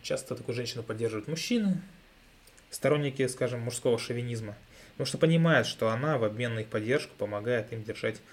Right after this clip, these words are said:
других женщин в узде. То есть, э, это и есть смысл королевы пчёл. То есть она главная среди женщин, да,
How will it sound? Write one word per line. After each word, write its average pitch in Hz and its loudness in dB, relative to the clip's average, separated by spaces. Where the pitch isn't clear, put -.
других 117 -2
женщин 117 -4
в 101 -6
узде. 110 -2
То - -10
есть, - -8
э, - -6
это 120 0
и 131 6
есть 139 2
смысл 135 -2
королевы 107 0
пчёл. 104 -4
То - -20
есть - -16
она 123 2
главная 113 2
среди 107 -6
женщин, 123 0
да, 113 -4